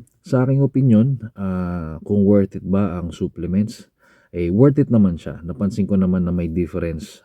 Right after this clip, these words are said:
ah, pag, ah, hindi ako gumagamit ng supplement versus pag gumamit ako ng mga supplement. Okay? So, ngayon, kung hindi mo afford, ah, alam nyo naman, mahal yung mga protein powder, mga creatine, ah,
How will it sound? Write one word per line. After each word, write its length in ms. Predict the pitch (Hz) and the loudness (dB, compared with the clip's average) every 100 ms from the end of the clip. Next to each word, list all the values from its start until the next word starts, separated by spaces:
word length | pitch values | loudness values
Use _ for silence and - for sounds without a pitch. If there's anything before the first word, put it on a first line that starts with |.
| - | -14
ah, 320 | 80 71 71 _ _ - _ _ _ | -12 -12 -14 _ _ -20 _ _ _
pag, 200 | 82 87 85 | -8 -6 -6
ah, 260 | 85 80 73 82 | -6 -8 -6 2
hindi 180 | 107 | 6
ako 220 | 113 101 107 | 6 6 6
gumagamit 420 | 101 95 87 90 | 6 4 0 -4
ng 80 | 87 | -8
supplement 560 | 87 92 - 87 85 69 90 | -8 -8 -8 -8 -8 -10 -8
versus 640 | 92 95 82 92 85 - | -2 0 0 -4 -4 -8
pag 180 | - 87 | -8 -2
gumamit 480 | 85 90 85 80 80 | 2 2 2 -4 -6
ako 160 | 78 82 | -8 -6
ng 140 | 82 | -6
mga 200 | 80 76 78 - | -6 -8 -10 -12
supplement. 580 | - 71 73 76 - - _ | -14 -12 -10 -10 -10 -14 _
Okay? 400 | 80 76 95 113 _ _ _ _ | -12 -6 -4 -4 _ _ _ _
So, 240 | - 98 98 | 0 2 6
ngayon, 280 | 175 156 | 6 6
kung 240 | 131 147 147 | 2 2 4
hindi 260 | 143 139 | 6 6
mo 220 | 143 139 156 | 6 4 -2
afford, 400 | 117 127 139 - - | 0 0 0 -8 -14
ah, 240 | 80 92 98 | -10 -4 0
alam 180 | 101 104 | 2 4
nyo 120 | 107 | 4
naman, 240 | 127 104 | 4 4
mahal 260 | 92 87 85 | 2 0 -2
yung 240 | 87 82 | -2 -4
mga 140 | 80 - | -6 -6
protein 480 | 90 82 90 87 | -6 -4 -6 -6
powder, 400 | 117 131 113 110 | -2 0 2 2
mga 240 | 98 82 73 | 2 0 -4
creatine, 720 | 90 87 92 92 87 78 - _ _ _ _ _ - | -2 -2 -2 -2 -6 -6 -10 _ _ _ _ _ -8
ah, 560 | 92 87 82 76 69 | -4 -4 -4 -6 -10